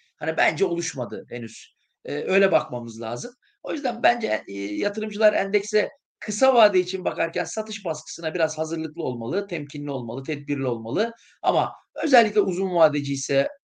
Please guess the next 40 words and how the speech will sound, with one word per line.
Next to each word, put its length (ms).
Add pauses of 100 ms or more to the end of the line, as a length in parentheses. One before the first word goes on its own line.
(360)
orta 260
uzun 260
vadeli 340
yatırımlar 480
peşindeyse 720 (300)
endeksin 460
zaten 380
bir 80
hareket 380
olma 220
olasılığı, 380
bir 80
hareketi 400
daha 140
yukarı 300
yönlü 220
bir 60
hareket 340
olma 300
olasılığı 460
daha 240
var. 180 (400)
E, 280
işte 360 (140)
oralarda, 580 (380)
e, 300 (420)
oralara, 560 (160)
e, 140
daha 200
iyi 260
maliyetlerle 680
girebilmek 520
adına 360 (240)
özellikle 560
bu 100
düzeltme 440
kanalının 520
alt 200
seviyelerinden, 580
yani 200